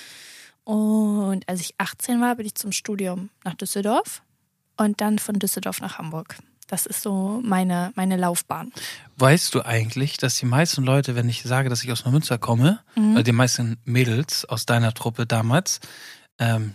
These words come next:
Speaker 2: die das ka-, die, die Neumünster kannten, das immer mit dem Ponyhof Padenstedt in Verbindung gebracht haben?
Speaker 1: <laughs> Nee.
Speaker 2: Das wäre auch so das Letzte. Also ich, ich
Speaker 1: Wo du mal warst wahrscheinlich, ne?
Speaker 2: Ja, und auch,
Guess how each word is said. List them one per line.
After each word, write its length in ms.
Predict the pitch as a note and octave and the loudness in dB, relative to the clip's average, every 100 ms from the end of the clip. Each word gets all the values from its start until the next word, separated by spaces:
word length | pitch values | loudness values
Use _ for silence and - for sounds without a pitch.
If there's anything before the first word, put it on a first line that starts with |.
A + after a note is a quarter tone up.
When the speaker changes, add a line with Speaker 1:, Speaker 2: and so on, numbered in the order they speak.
| - | -12
Speaker 2:
die 180 | B2+ B2+ | -2 2
das 220 | A#2 - | 2 2
ka-, 100 | - | -2
die, 380 | - A#2 A2 G#2 | -4 -2 -2 -2
die 160 | - A2+ | -2 0
Neumünster 360 | A2 A2 A2+ | 0 0 -2
kannten, 340 | - C#3+ C#3 D3 | -2 -2 -2 -4
das 140 | B2 | -4
immer 180 | - C#3+ | 0 0
mit 140 | C3+ B2+ | 0 -2
dem 100 | A#2+ | -2
Ponyhof 640 | - F#3+ F#3+ D#3 F3 - | 0 2 2 0 -4 -4
Padenstedt 560 | - A#3 F#3 - A#2+ - | -4 -2 0 -2 -4 -6
in 100 | A2+ | -8
Verbindung 380 | A2 A2 A2 A2 | -6 -4 -4 -6
gebracht 380 | A2 A2+ - | -4 -4 0
haben? 260 | - A#2+ A3 - | 2 2 2 -2
Speaker 1:
<laughs> 40 | - D#4+ - E4 | 0 0 2 2
Nee. 160 | C#4 B3+ - - | 4 4 0 -2
Speaker 2:
Das 160 | A#2 | 0
wäre 120 | D3+ D#3+ | 2 2
auch 80 | |
so 80 | D#3 | 4
das 140 | E3 D3+ | 2 4
Letzte. 600 | F3+ A3+ - - A2 - | 4 4 0 0 2 2
Also 180 | C3 C#3 | 2 4
ich, 180 | C#3 - | 4 2
ich 80 | A2+ | 0
Speaker 1:
Wo 100 | B3+ | 2
du 100 | B3 | 4
mal 240 | C4 A#3 A3 | 6 6 2
warst 300 | G3+ G#3 - | 0 -2 -4
wahrscheinlich, 480 | G#3+ G#3+ G#3 A3 | -4 -4 -2 0
ne? 60 | A3 | 4
Speaker 2:
Ja, 260 | B2 C#3 E3 | 4 4 2
und 260 | - A#2 | 0 -2
auch, 280 | A#2 G#2+ - | -2 -2 -8